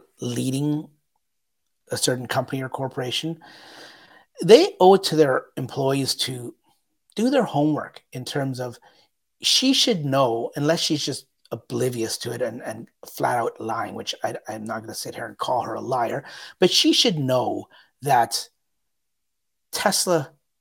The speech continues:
is putting out a car <laughs> that's under forty thousand dollars,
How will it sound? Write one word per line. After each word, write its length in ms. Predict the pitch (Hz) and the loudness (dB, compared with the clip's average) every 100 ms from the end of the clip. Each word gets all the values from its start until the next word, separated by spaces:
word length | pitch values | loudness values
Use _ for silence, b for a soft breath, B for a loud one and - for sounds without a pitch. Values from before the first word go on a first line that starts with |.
| _ _ _ _ _ _ | _ _ _ _ _ _
is 220 | 175 196 - | 4 4 4
putting 320 | - 127 113 | -2 -4 -4
out 160 | 104 | -6
a 40 | - | -6
car 480 | - 107 107 - - _ _ _ _ _ _ - | -6 -4 -4 -8 -14 _ _ _ _ _ _ -10
<laughs> 100 | - - - - _ B B B B | -10 -10 -18 -20 _ B B B B
that's 280 | 151 143 - _ _ _ | 4 4 2 _ _ _
under 360 | 143 143 135 107 - _ | 0 2 0 -6 -12 _
forty 300 | - 135 120 | -6 -4 -4
thousand 400 | - 127 113 117 | 0 0 0 -4
dollars, 400 | 104 104 - - | -6 -4 -6 -10